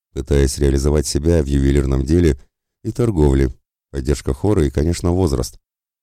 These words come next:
Седрику едва исполнилось двадцать лет, что делало его весьма молодым и оттого гибким, незашоренным традициями претендентом. Очевидный главный минус был лишь один.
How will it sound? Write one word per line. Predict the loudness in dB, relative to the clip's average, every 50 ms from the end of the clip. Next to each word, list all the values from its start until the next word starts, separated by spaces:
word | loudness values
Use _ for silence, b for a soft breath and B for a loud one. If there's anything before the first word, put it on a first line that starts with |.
| _ _ _ _
Седрику | -10 -4 -2 0 0 0 0 0 0 0
едва | 2 2 2 2 2 2 2 2 2
исполнилось | 0 -2 -4 -4 -2 -2 0 0 0 0 -2
двадцать | -2 -2 -2 -2 -2 -4 -4 -2
лет, | -2 -4 -4 -6 -10 _ _ _ _ _
что | _ -6 -4 -2
делало | 0 0 0 0 2 2
его | 2 2 2 2 0
весьма | 0 0 -2 -2 -2 -2 -2 -2
молодым | -2 -2 -2 0 0 0 0 0 0 2 0
и |
оттого | -2 -2 -2 -2 0 2 2 0
гибким, | 0 -2 -2 -2 -4 -4 -4 -6 -6 -6 -6 -4
незашоренным | -2 -2 0 0 0 -2 -2 0 0 2 2 2 2 0 0
традициями | 0 -2 -2 -2 -2 -4 -2 0 0 2 2 0
претендентом. | 0 -2 -4 -2 -2 0 0 0 -2 -2 -4 -6 -8 -10 _ _ _ _ _ _ _ _ _ _ _ _ _ _ _ _ _ _ _ _ _
Очевидный | -12 -8 -4 0 2 2 2 2 2 2
главный | 2 2 2 2 2 2 2
минус | 2 2 2 2 0 0 0
был | 0 0 0
лишь | 0 0 -2
один. | -2 -2 -2 -4 -6 -8